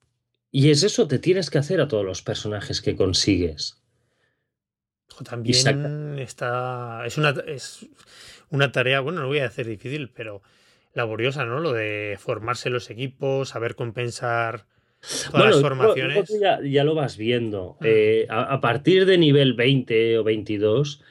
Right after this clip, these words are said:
Speaker 1: ya no van a subir más poderes.
Speaker 2: Ya.
Speaker 1: No van a ganar habilidades nuevas. ¿Vale? A medida que vas subiendo de nivel, "Ah, has desbloqueado el, el ataque no sé qué", ¿no? O,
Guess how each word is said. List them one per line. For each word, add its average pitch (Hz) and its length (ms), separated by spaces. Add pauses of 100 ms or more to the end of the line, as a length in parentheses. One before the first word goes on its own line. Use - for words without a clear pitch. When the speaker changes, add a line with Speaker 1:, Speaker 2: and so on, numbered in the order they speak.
(160)
Speaker 1:
ya 131 240
no 151 140
van 127 200
a 113 60
subir 98 420
más 95 240
poderes. 87 800 (100)
Speaker 2:
Ya. 127 160
Speaker 1:
No 127 140
van 131 200
a 120 80
ganar 104 360
habilidades 101 720
nuevas. 85 640 (800)
¿Vale? 117 320
A 95 80
medida 95 320
que 104 80
vas 98 180
subiendo 104 300
de 104 80
nivel, 110 400
"Ah, 160 220
has 147 100
desbloqueado 131 1200
el, 107 200
el 71 580
ataque 135 380
no 131 100
sé 98 140
qué", 92 260
¿no? 98 160
O, 87 560